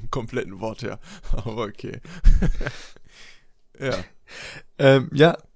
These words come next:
Speaker 2: aber Einsamkeit, hast du, Einsamkeit ist ja, ähm, passt ja auch zum Ende unserer letzten Folge. Also, Kneckis, ihr fleißigen Hörer, wisst natürlich, wie ihr unsere letzte Folge gehört habt. Dürft ihr gerne nochmal anhören, wenn ihr wollt. Ähm,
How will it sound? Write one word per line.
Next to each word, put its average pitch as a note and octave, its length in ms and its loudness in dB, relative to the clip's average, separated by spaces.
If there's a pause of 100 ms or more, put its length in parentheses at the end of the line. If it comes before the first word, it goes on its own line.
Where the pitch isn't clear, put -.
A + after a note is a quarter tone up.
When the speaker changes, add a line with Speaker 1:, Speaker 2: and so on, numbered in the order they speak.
(100)
Speaker 2:
aber C3 260 4
Einsamkeit, D#3 680 0
hast D3 240 -4
du, C#3+ 120 -2 (960)
Einsamkeit C#3 640 0
ist C3 140 -4
ja, C#3 240 2
ähm, C3 320 2
passt - 300 4
ja - 100 -4
auch D3+ 140 -2
zum C3 340 -6
Ende D3+ 360 2
unserer B2+ 420 0
letzten A#2+ 300 -2
Folge. D3 360 0
Also, A#2+ 260 -6 (440)
Kneckis, C3 440 -2
ihr B2+ 200 0
fleißigen C3 480 -2
Hörer, A#2+ 340 2
wisst C3+ 180 0
natürlich, A#2+ 500 0
wie A#2+ 140 0
ihr A2+ 80 -2
unsere A2+ 220 -4
letzte A#2+ 240 -2
Folge A#2 280 -2
gehört A#2 280 0
habt. - 320 2
Dürft C#3+ 180 4
ihr C3 60 2
gerne A#2+ 260 4
nochmal A#2+ 240 4
anhören, B2+ 380 4
wenn C#3+ 80 6
ihr C3 100 2
wollt. A#2 200 0 (640)
Ähm, A#2 440 2